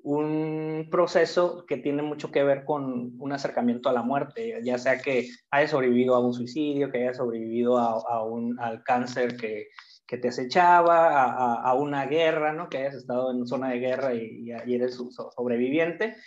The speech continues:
Y yo soy superviviente porque yo perdí a mi papá a consecuencia de un suicidio cuando yo tenía veintidós años. Entonces, a consecuencia de este suicidio, pues yo empiezo un proceso de sanación muy fuerte,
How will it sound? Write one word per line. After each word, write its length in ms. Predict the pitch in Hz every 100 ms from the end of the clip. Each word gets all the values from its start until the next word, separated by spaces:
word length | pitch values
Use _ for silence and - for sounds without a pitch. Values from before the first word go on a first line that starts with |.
| - -
Y 120 | 147
yo 160 | 156
soy 140 | 156 185
superviviente 580 | 190 185 165 143 143 -
porque 360 | 170 113 131
yo 220 | 127 127 123
perdí 340 | 139 135 131
a 100 | 139
mi 140 | 139
papá 500 | 127 120 127 135 185 143
a 120 | 127
consecuencia 520 | 127 123 123 123 123 135
de 60 |
un 100 | 131
suicidio 520 | 127 127 - 131 139
cuando 320 | 139 120 117 113
yo 160 | 117
tenía 220 | - 123
veintidós 440 | 117 120 120 113 113
años. 380 | 139 123 123 123 _ _ _ _ 135
Entonces, 420 | 127 131 170 165
a 120 | 165
consecuencia 500 | 151 139 151 151 170
de 80 | 160
este 220 | 160 175
suicidio, 500 | 151 143 156 160 160
pues 140 | 139
yo 180 | 131 131
empiezo 440 | 135 151 151 175 170
un 180 | 170
proceso 480 | 165 175 185 180 180
de 80 | 175
sanación 500 | 175 170 165 170 170
muy 140 | 175
fuerte, 500 | 180 180 170 - 185